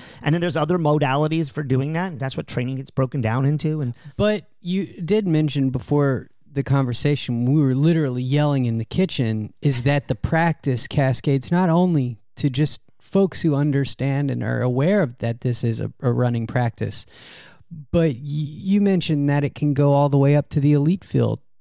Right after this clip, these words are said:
Speaker 2: into the, and the world record breakers.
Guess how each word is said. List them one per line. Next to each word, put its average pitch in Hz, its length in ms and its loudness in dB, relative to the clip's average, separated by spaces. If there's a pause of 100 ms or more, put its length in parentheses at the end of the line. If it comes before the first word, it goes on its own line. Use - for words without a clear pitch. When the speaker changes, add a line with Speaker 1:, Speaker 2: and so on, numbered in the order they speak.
(160)
Speaker 2:
into 135 220 0
the, 135 300 2 (100)
and 135 420 -2
the 147 80 0
world 143 360 0 (400)
record 170 500 -2
breakers. 107 520 -8